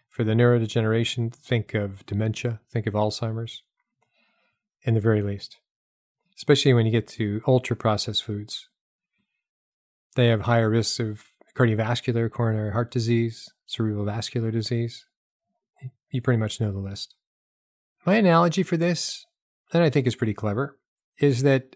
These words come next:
I don't know how much you know about greyhounds. You know, they, they run around the track, and, and it's a big deal. I mean, it's just like horse racing in certain areas. Uh,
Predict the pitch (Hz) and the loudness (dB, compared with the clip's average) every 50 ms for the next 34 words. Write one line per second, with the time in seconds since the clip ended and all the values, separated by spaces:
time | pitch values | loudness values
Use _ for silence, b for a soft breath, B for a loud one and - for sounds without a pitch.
0 | _ - 170 185 196 170 147 131 127 131 131 120 - - 123 113 113 117 120 127 | _ 0 2 2 4 4 4 4 4 2 2 0 0 0 0 2 4 4 4 4
1 | 127 117 120 113 110 107 107 - _ _ _ _ _ _ _ _ _ _ _ - | 4 4 2 2 2 0 -6 -10 _ _ _ _ _ _ _ _ _ _ _ 4
2 | 127 127 120 127 127 131 139 147 135 - - - _ _ _ _ _ _ _ _ | 4 6 6 6 4 2 0 -2 -6 -8 -14 -18 _ _ _ _ _ _ _ _
3 | _ _ _ _ _ - 120 117 117 110 113 117 117 - 123 113 110 113 113 117 | _ _ _ _ _ 2 2 4 2 2 0 -2 -2 -2 -2 0 0 0 0 0
4 | 113 113 117 117 117 117 113 - - 110 107 107 107 104 - _ - 110 104 104 | 0 0 0 -2 -4 -6 -6 -4 -2 -2 0 -2 -4 -6 -12 _ -12 -12 -12 -12
5 | - - - 120 110 120 - 175 - - 202 185 139 107 117 170 170 101 - _ | -10 -8 -6 -6 -4 -4 -4 -2 -2 0 0 0 -2 0 0 -2 -2 -2 -6 _
6 | _ _ _ - 117 113 113 110 110 - - - - - - - 147 139 - - | _ _ _ -4 -2 -2 -2 -2 -6 -8 -6 -6 -6 -4 -2 -2 -2 0 0 -2
7 | 127 110 - - 170 180 160 - - 127 117 107 - 110 104 98 - - 107 101 | -2 -4 -2 -2 -2 -2 -2 -2 0 0 0 0 -2 -4 -4 -4 -4 -4 -4 -2
8 | 107 107 101 101 98 98 101 - - - - - - 117 110 110 | -4 -4 -4 -6 -8 -10 -12 -12 -14 -14 -16 -16 -14 -12 -12 -12